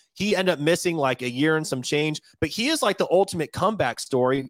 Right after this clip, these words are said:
a-, and especially, like, for Ron Francis as well. And I'm kinda,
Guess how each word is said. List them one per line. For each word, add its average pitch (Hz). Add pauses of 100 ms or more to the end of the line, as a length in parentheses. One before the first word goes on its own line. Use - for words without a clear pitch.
(120)
a-, 139
and 160
especially, 175
like, 160
for 190
Ron 170
Francis 175
as 123
well. 127 (260)
And 180
I'm 175
kinda, 226